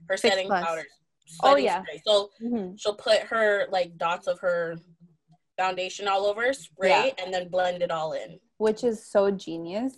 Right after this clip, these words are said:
Speaker 1: And
Speaker 2: Like
Speaker 1: it extends the wear of your makeup
Speaker 2: Of
Speaker 1: by,
Speaker 2: course,
Speaker 1: like,
Speaker 2: for sure. Um,
Speaker 1: so much.
Speaker 2: what was I gonna say? That the only thing though is, is that I haven't tried it myself. Chanel, have you tried it? 'Cause I have
Speaker 1: Yes.
Speaker 2: combination skin, so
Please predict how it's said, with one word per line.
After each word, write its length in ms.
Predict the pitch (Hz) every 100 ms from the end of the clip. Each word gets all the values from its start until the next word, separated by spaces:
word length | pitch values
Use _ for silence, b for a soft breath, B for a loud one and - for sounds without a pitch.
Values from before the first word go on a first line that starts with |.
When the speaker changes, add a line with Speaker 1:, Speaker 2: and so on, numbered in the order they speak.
| 196
Speaker 1:
And 80 | 208
Speaker 2:
Like 0 |
Speaker 1:
it 140 | 190
extends 800 | 196 - - - 208 202 208 208
the 100 | 190
wear 680 | 185 180 180 170 156 151 170 -
of 200 | 170 160
your 140 | 165
makeup 480 | 160 160 156 - - 165 - -
Speaker 2:
Of 100 | 208
Speaker 1:
by, 200 | 160 156
Speaker 2:
course, 140 | 175 175
Speaker 1:
like, 200 | 156 185 -
Speaker 2:
for 180 | 214 214
sure. 540 | 208 202 185 175 180 208 _ _ -
Um, 440 | 202 196 190 185 180
Speaker 1:
so 100 | 165
much. 520 | 151 - - - - -
Speaker 2:
what 120 | 220
was 140 | 226
I 80 | 254
gonna 200 | 254 262
say? 380 | - 175 190 262 b b b _
That 280 | 214 - 190
the 100 | 214
only 280 | 202 233 247
thing 220 | 285 269
though 100 | 185
is, 220 | 160 214
is 100 | 226
that 280 | 208 180 - -
I 140 | 196
haven't 320 | 220 254 254
tried 220 | 220 196 190
it 80 |
myself. 760 | 180 170 180 - - 185 311 - -
Chanel, 300 | 208 214 202
have 180 | 202 180
you 200 | 175 180
tried 320 | - 247 269
it? 180 | 311 294
'Cause 160 | 226 - - -
I 160 | 196
have 160 | 202 247
Speaker 1:
Yes. 80 | -
Speaker 2:
combination 720 | 233 214 208 185 185 - 180
skin, 320 | 180 170 165
so 240 | 180 185